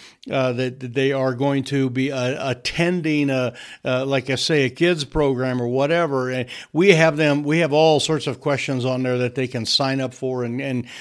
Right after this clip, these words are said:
uh, connect with you. And you get to know, uh, a little bit more who's coming at some of the things. Uh, also a place where they can put their, uh, decisions that they have made. You know, "Please pray for me. I'm, I'm making this decision today based on the message,"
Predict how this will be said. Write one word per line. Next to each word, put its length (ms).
uh, 100
connect 420
with 160
you. 80
And 100
you 60
get 180
to 80
know, 540
uh, 180
a 80
little 240
bit 140
more 180
who's 300
coming 400
at 80
some 200
of 140
the 80
things. 220
Uh, 240
also 320
a 60
place 300
where 100
they 140
can 160
put 280
their, 280
uh, 240
decisions 880
that 180
they 220
have 200
made. 360
You 80
know, 120
"Please 280
pray 240
for 200
me. 260
I'm, 200
I'm 180
making 320
this 160
decision 480
today 380
based 320
on 100
the 80
message," 540